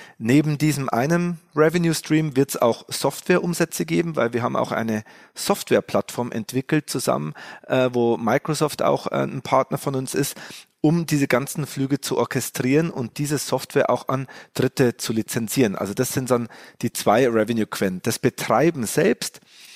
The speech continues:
werden wir zu Beginn stellenweise machen,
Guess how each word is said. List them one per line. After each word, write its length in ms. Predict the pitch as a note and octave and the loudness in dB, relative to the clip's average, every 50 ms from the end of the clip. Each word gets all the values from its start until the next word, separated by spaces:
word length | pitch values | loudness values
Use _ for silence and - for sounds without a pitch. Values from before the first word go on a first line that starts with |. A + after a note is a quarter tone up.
| - - - | -20 -16 -2
werden 280 | A#2+ B2+ D3 D#3 E3 D3+ | 2 4 4 4 4 2
wir 140 | D#3 - | 2 2
zu 160 | - - D3+ B2+ | 2 -2 0 2
Beginn 480 | C3+ B2 - D3+ F3+ G3+ G3+ D3 A2 - - - - - _ _ _ | 0 2 4 4 4 4 4 0 -4 -6 -12 -20 -20 -20 _ _ _
stellenweise 640 | - - - A#2 A#2 C3+ C#3+ B2+ A2+ A2+ A2 G#2+ A#2 | -6 0 4 4 4 4 4 4 2 4 4 2 2
machen, 420 | A2+ D3 F3 - - B2 D3+ F3 | 2 2 0 0 -2 -4 -6 -6